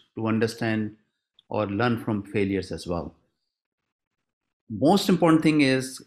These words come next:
you got to build के भी आप जब भी कोई फेलियर हो ना,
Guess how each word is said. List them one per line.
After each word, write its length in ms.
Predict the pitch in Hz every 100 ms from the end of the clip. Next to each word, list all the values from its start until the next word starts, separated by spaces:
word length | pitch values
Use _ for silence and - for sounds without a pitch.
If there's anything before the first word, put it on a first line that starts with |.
| -
you 440 | 120 117 123 113 101
got 300 | 113 120 -
to 80 | 143
build 360 | 143 135 127 - _ _ _ _ _ _ _ -
के 100 | 127
भी 520 | 123 127 127 127 - _ _ _
आप 360 | - 120 135 - 135 127 120 113
जब 160 | 135
भी 100 | 202
कोई 180 | 196 190
फेलियर 440 | 180 143 143 156
हो 200 | 143 117
ना, 240 | 120 117